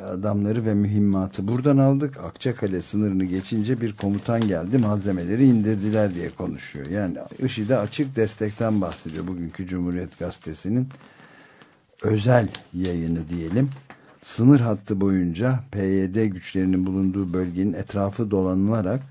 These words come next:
işid militanlarına yardım sağlanıyor. Yani Kobani'den geçemeyince işid militanları, Kobani şeyin eline geçince, Kürtlerin, yani savun-, savunularak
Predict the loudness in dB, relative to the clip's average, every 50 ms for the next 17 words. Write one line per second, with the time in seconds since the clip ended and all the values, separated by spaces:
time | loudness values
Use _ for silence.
0 | -8 -8 -6 -4 -4 -2 0 0 0 0 -2 -2 -4 -4 -2 -2 0 0 2 2
1 | 2 2 2 2 2 0 0 0 -2 -2 -2 -2 -4 -6 -6 -6 -10 -8 -6 -2
2 | 0 0 0 0 -2 -2 -4 0 4 6 6 8 6 6 4 2 0 0 -2 -2
3 | -2 0 0 2 4 4 2 2 0 -2 -4 -6 -6 -8 -8 -8 -6 -4 -4 -4
4 | -4 -6 -6 -6 -8 -6 -6 -8 -8 -6 -4 -4 -4 -4 -6 -12 -20 _ _ _
5 | _ -8 -6 -6 -4 -4 -6 -6 -8 -10 -10 -10 -8 -8 -8 -8 -8 -8 -10 -10
6 | -10 -8 -8 -8 -6 -6 -4 -4 -4 -4 -4 -6 -6 -6 -8 -12 -18 -20 -20 -20
7 | -20 -20 -18 -16 -16 -16 -14 -14 -14 -10 -8 -6 -6 -8 -8 -12 _ _ _ _
8 | _ -20 -20 _ _ -20 -20 -20 -20 -20 -20 -18 -16 -14 -14 -12 -10 -8 -8 -6
9 | -6 -6 -6 -8 -8 -10 -12 -16 -16 -12 -10 -8 -8 -6 -6 -6 -4 -4 -4 -6
10 | -8 -10